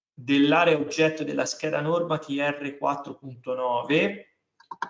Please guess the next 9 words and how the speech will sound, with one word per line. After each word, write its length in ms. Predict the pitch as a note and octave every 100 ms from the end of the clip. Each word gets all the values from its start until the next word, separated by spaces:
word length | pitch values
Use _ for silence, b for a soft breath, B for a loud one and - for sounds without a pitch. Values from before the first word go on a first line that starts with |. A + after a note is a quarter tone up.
| -
siamo 480 | - - C#3 C#3 B2+
in 120 | B2
via 420 | C3 C3+ C3 -
Overdam, 920 | B2 A#2 C3 C3+ C#3 D#3+ F3 E3+ - - _ b b b b _ _ _ _ _
per 360 | _ F3+ D#3+ -
togliere 520 | G#3 F#3+ C#3+ C#3+ C#3+
dalla 240 | C#3 C#3 C#3+
scheda 340 | - F3+ G3+
norma 680 | F#3+ F3+ F3+ E3+ E3+ E3+